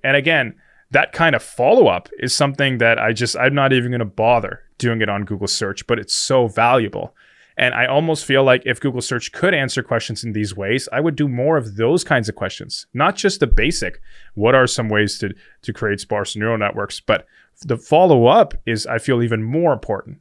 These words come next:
What are the underexplored ways, right? And I just, I don't think that's something Google search has the capability to answer at all at, at, at, at this current point in time. Um, and, uh, unless somebody writes an article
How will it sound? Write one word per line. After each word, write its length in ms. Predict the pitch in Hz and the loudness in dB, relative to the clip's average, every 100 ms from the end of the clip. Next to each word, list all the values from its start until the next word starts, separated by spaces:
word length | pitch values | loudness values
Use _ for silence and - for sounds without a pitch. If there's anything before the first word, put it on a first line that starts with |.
| - | 0
What 180 | 135 | 2
are 60 | 185 | 2
the 80 | 143 | 0
underexplored 680 | - 190 127 - 110 98 50 | -4 -2 -2 -4 -6 -6 -6
ways, 360 | - - - _ | -12 -12 -18 _
right? 260 | 98 98 - _ _ _ - | -4 -4 -4 _ _ _ -6
And 160 | 120 - | -6 -2
I 120 | 117 | -2
just, 240 | 127 123 | -2 -4
I 100 | 117 | -4
don't 300 | 110 123 135 | -2 -2 -2
think 220 | 123 127 | -4 -4
that's 200 | 113 110 | -2 -4
something 600 | - 127 117 117 110 107 98 | -2 -2 -2 -4 -4 -4 -6
Google 240 | 113 110 | -4 -6
search 380 | - 117 101 - | -4 -4 -6 -4
has 260 | 113 113 | -2 -2
the 80 | - | -2
capability 680 | 110 113 107 98 107 107 95 | -6 -6 -4 -4 -2 -2 -4
to 140 | 92 113 | -4 -6
answer 500 | 107 110 - 104 - | -6 -6 -6 -4 -2
at 120 | 110 | 2
all 400 | 113 110 101 - - | 4 4 0 -6 -8
at, 120 | 104 - | -8 -6
at, 120 | 107 | -6
at, 180 | 110 - _ _ _ - | -6 -8 _ _ _ -12
at 160 | 104 - | -6 -2
this 160 | 123 | -2
current 320 | - 123 113 | -2 -6 -6
point 280 | - 113 98 | -6 -8 -8
in 100 | 101 | -12
time. 340 | 101 113 98 - _ _ _ _ _ _ - | -8 -6 -6 -8 _ _ _ _ _ _ -2
Um, 400 | 107 101 95 92 _ _ _ _ _ _ _ _ - | -2 -2 -6 -12 _ _ _ _ _ _ _ _ -10
and, 400 | 117 113 110 - | -2 -2 -2 -2
uh, 360 | 120 110 104 101 101 _ _ _ - | 2 4 4 0 -6 _ _ _ -2
unless 360 | 127 127 156 | -2 0 0
somebody 440 | - - 160 160 156 | 0 0 2 2 2
writes 280 | 139 147 - | 2 2 0
an 80 | |
article 460 | 139 139 127 101 - | 0 0 0 -6 -12